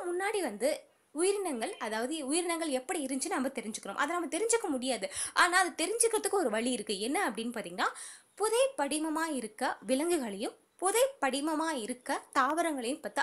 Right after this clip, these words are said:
ஆராய்ச்சி பண்றப்போ வந்து பாத்தீங்கன்னா, so, எப்படி வந்து உயிரினங்கள் பரிணாமம் அடைஞ்சுது அப்படின்னு நம்ம தெரிஞ்சுக்கலாம். சரிங்களா? முதல் கேள்வி, தொல் தாவரவியலின் தந்தை என்றழைக்கப்படுபவர் யார்? தொல்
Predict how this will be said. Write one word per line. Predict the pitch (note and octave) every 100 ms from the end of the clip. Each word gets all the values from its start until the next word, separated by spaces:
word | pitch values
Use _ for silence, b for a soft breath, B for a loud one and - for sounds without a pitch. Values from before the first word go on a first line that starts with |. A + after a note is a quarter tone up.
| -
ஆராய்ச்சி | A3+ C4+ C#4+ C4+
பண்றப்போ | G3+ F#3+ G3 A#3+ A3
வந்து | F#3+ G3
பாத்தீங்கன்னா, | F#3 A3 A#4 B B -
so, | F4+ F4+
எப்படி | C5 A4+
வந்து | B3+ D#4 D4+
உயிரினங்கள் | D4+ D#4+ C#4 D4 D#4
பரிணாமம் | B3 C4 C#4+ C#4 -
அடைஞ்சுது | A3+ A#3+ A3 A#3+
அப்படின்னு | A#3 E4+
நம்ம | C4+ -
தெரிஞ்சுக்கலாம். | G#3 F#3 F#3 E3 F#3
சரிங்களா? | F3+ F3 G3 G3 B -
முதல் | D4 F4+ E4
கேள்வி, | A3+ F#3+ E4+ - _ B B -
தொல் | G#4+ E5+ -
தாவரவியலின் | D#4+ F4 F#4+ E4+ D4+ D#4 E4+ D4+
தந்தை | D4 D#4+ F4+ B3
என்றழைக்கப்படுபவர் | A#3 A3+ A3 C4+ G3+ F3+ F#3 F4 C4
யார்? | F#3 F#3 - B B B -
தொல் | F#4+